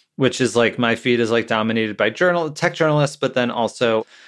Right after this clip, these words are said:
you know, some founders and economists and whatever. And basically the story was just like, "Oh my God, they're such idiots. They got rid of Sam Altman.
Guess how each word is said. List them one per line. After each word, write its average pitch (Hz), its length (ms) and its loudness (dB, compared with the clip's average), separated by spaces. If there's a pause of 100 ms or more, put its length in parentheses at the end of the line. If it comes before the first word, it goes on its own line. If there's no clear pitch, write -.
(140)
you 131 80 2
know, 104 160 2
some 104 320 -2
founders 123 640 2
and 92 400 -6
economists 110 480 -2
and 101 120 -4
whatever. 104 420 0 (180)
And 139 160 4
basically 156 420 4
the 131 100 0
story 131 260 0
was 120 160 0
just 120 240 -4
like, 110 200 -2
"Oh 139 120 0
my 123 120 2
God, 120 280 2
they're 113 140 -2
such - 240 -2
idiots. 127 640 -2
They 120 100 2
got 113 180 2
rid 113 160 0
of 110 140 -4
Sam 113 260 -2
Altman. 147 640 2